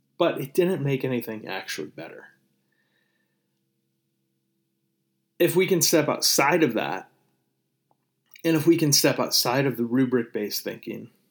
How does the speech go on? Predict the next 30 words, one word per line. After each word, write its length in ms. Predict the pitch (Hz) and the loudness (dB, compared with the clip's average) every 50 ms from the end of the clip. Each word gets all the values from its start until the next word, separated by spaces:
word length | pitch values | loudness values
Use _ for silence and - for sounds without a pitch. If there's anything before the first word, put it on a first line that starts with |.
| _ _ - | _ _ -10
and 140 | 139 131 135 | -6 -6 -4
if 80 | 120 | -2
we 80 | - 127 | -2 -2
can 140 | 127 123 110 | -2 -2 -2
think 220 | - 139 131 117 | -2 -2 0 0
of 500 | 120 113 110 110 110 107 - - - - _ _ _ _ _ _ _ _ _ _ _ _ _ _ _ _ _ _ _ _ _ _ _ _ _ _ _ _ _ _ _ | 0 0 0 -2 -4 -6 -10 -14 -18 -20 _ _ _ _ _ _ _ _ _ _ _ _ _ _ _ _ _ _ _ _ _ _ _ _ _ _ _ _ _ _ _
justice 720 | - - 139 123 120 - - - 110 107 110 - - - - - - | -4 -2 0 0 0 -2 -2 -2 -4 -4 -4 -6 -8 -10 -12 -14 -14
and 120 | 123 123 | -6 -4
liberty 560 | 123 127 120 123 113 104 101 - - - - _ - | -2 -2 -2 -2 -4 -4 -6 -6 -8 -12 -16 _ -20
and 140 | 147 - - | -20 -14 -6
peace 600 | - 135 123 110 101 - - - - - - - _ _ _ _ _ _ _ _ _ | -4 -2 -2 -2 -2 -2 -2 -2 -4 -4 -8 -14 _ _ _ _ _ _ _ _ _
for 160 | - - - | -10 -8 -4
all, 500 | 113 147 190 175 120 104 - 131 - _ _ _ _ _ _ _ _ _ _ _ _ _ _ _ - 135 127 | -2 0 2 2 0 -2 -6 -10 -14 _ _ _ _ _ _ _ _ _ _ _ _ _ _ _ -18 -6 0
then 180 | - 180 190 202 | 0 2 2 2
it 60 | 147 | 2
goes 500 | 135 151 151 147 147 147 147 139 - - | 2 2 2 2 2 2 0 0 -2 -4
to 160 | - 147 131 | -2 0 0
a 60 | 123 117 | 0 0
little 220 | 117 117 117 113 | 0 0 -2 -2
bit, 320 | 104 110 107 101 - - _ _ _ _ _ _ | -2 -2 -4 -6 -8 -10 _ _ _ _ _ _
it's, 280 | - - - - - - | -12 -12 -10 -10 -10 -8
it's 180 | - 120 - - | -8 -8 -8 -8
better. 340 | - 95 87 87 80 - - _ _ _ _ _ _ _ - - - - - - - - - - - _ _ _ _ _ _ _ _ _ _ _ _ _ _ - | -8 -10 -8 -10 -10 -14 -16 _ _ _ _ _ _ _ -20 -18 -18 -18 -18 -18 -18 -20 -20 -20 -20 _ _ _ _ _ _ _ _ _ _ _ _ _ _ 2
And 520 | 170 170 165 160 160 156 151 151 147 139 | 4 6 6 6 6 6 4 4 2 4
there 160 | 135 156 151 156 | 4 4 4 4
actually 360 | 156 175 180 - 190 185 170 | 4 2 2 4 4 6 6
was 140 | 160 139 127 | 4 4 2
one 240 | 139 147 151 147 | 2 2 4 4
other 180 | 143 135 131 110 | 2 2 0 -2
kid 420 | - - 120 104 98 101 113 117 | -2 -2 -2 -2 0 -2 -4 -6